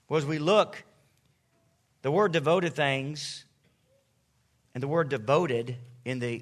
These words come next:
in the Hebrew language can refer to two types of devotion. One, it can be something that's devoted to God for a sacred worship purpose. The other thing is devoted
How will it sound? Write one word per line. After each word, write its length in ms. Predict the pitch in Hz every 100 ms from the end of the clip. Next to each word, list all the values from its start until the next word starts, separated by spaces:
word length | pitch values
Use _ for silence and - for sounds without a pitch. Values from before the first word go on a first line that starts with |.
| 120
in 140 | 123
the 100 | 120
Hebrew 380 | 117 156 143 135
language 440 | 135 151 139 127
can 120 | - 135
refer 280 | 127 156
to 260 | 143 131 123 - - -
two 140 | 190
types 340 | 170 156 -
of 80 | 139
devotion. 500 | 127 127 139 135 117
One, 240 | 135 170 156
it 80 | -
can 120 | 135
be 260 | 143 131 - - - -
something 300 | 170 165 156
that's 160 | 143
devoted 560 | 143 123 156 160 151 123 - _ _ _ _ _
to 160 | - 185
God 540 | 160 170 165 143 135
for 220 | 143 135
a 80 | 123
sacred 520 | 123 185 160 156 123
worship 500 | 135 147 - 135 -
purpose. 600 | - 139 131 120 - - -
The 100 | 135
other 160 | 151 147
thing 440 | 156 151 151 147 - - _ -
is 400 | 131 135 123 - - _
devoted 640 | 123 113 147 156 151 143